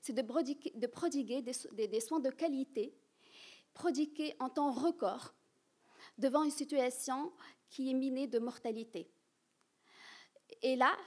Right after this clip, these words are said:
le concept de patient blood management que vous connaissez, la gestion du patient, du sang du patient et pour le patient, ce concept-là explicite de façon claire la notion d'une gestion individualisée,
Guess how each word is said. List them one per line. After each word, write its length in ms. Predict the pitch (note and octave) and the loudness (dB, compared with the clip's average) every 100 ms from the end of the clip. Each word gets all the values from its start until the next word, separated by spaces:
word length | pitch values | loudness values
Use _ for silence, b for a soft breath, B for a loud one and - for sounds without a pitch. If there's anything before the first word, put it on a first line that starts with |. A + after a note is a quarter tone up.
| - | -2
le 100 | A#3+ | -2
concept 480 | B3 C4 - C4+ A3 | 0 -2 0 -2 -2
de 100 | A3+ | -4
patient 420 | A#3+ A#3+ - A#3 | -2 -2 -2 -4
blood 280 | F#3+ A#3 A3+ | -2 -2 -2
management 480 | A3 G#3+ G#3 G#3 D#4 | -4 -4 -4 -2 -4
que 80 | - | -4
vous 120 | A3 | -10
connaissez, 640 | A3+ A3+ G#3 G#3 G3 C4+ - B B | -4 -4 -4 -6 -4 -4 -6 B B
la 100 | A3+ | 0
gestion 420 | A#3 B3 - B3+ A#3+ | 0 0 -2 -2 -2
du 240 | F#3+ B3+ | -2 -2
patient, 440 | C#4+ C#4+ - C4+ | 2 0 0 -4
du 160 | A#3+ B3 | -2 -2
sang 320 | - C#4+ - - _ _ | 0 -2 -2 -8 _ _
du 240 | G#3 F#3+ D#4 | -10 0 2
patient 480 | D#4+ C#4+ - B3+ - | 2 0 -2 -4 0
et 80 | A3+ | -2
pour 240 | A3+ D#4 | 2 2
le 100 | C4+ | 4
patient, 500 | A#3 G#3+ G3+ - D4 F#4 B B B B _ | 2 0 -2 -2 0 -2 B B B B _
ce 180 | - - | -6 -2
concept-là 720 | D#4+ D#4 D4 D4 D4 B3+ B3+ - - | 0 0 2 0 2 4 6 4 -2
explicite 560 | - - D4+ - C#4+ | -4 -2 -2 0 0
de 80 | B3+ | -2
façon 380 | C4 B3+ B3+ A3+ | -4 -4 -2 -4
claire 460 | - B3 F4 F#4 - B - | -2 0 0 -4 -10 B -2
la 80 | |
notion 480 | B3 A#3+ - D4 D#4+ | -2 -2 -2 0 0
d'une 240 | C4 B3 A3+ | 0 -2 -2
gestion 500 | A#3+ - - D4 D#4 B B - | -2 -4 0 0 0 B B -2
individualisée, 1000 | C#4+ A#3+ A#3 A#3 G#3+ A3+ G#3 F#3+ F#3+ - | -2 -2 -4 -4 0 -2 -2 -6 -6 -8